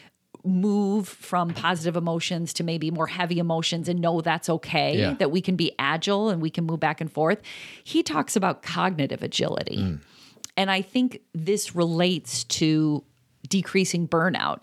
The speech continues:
Speaker 1: in that sometimes we have these belief systems where we're like, "The only way I can connect with someone is this way," or, "As a parent, I have to do this," or, "As a partner, I have to be this," or,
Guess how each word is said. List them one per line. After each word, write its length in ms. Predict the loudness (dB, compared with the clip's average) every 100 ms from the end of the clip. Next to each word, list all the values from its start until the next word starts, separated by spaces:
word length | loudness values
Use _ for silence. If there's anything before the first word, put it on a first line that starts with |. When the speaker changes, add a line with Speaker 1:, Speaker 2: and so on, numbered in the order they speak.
| 0
Speaker 1:
in 160 | 2
that 240 | 4 2 0 -10 -20 -4
sometimes 500 | 0 2 2 0 2
we 140 | 2
have 180 | 2 2
these 180 | 0 2
belief 400 | 0 2 2 2
systems 720 | 0 -2 -4 -6 -6 -8 -10 -12 -20 -20 _ _
where 160 | -2 -2
we're 200 | 2 0
like, 280 | 2 0 0
"The 120 | -2
only 300 | 0 2 2
way 160 | 2 2
I 60 | 0
can 160 | -6
connect 340 | -6 -2 -2 -2
with 100 | -2
someone 280 | 0 0
is 120 | -2 0
this 240 | 0 0
way," 300 | 0 0 0 0
or, 240 | 2 2 2
"As 120 | 0
a 60 | 0
parent, 420 | 0 2 2 0
I 120 | -2 -2
have 360 | 0 -2 -2
to 100 | -6
do 160 | -4 -4
this," 360 | -2 -2 -2 -6 -12 -16 0
or, 260 | 2 4 2
"As 120 | 0
a 60 | 0
partner, 460 | 0 0 2 0
I 80 | 2
have 340 | 0 -2 -4 -2
to 80 | -4
be 180 | -4
this," 340 | -2 -4 -2 -2
or, 280 | 0 2 2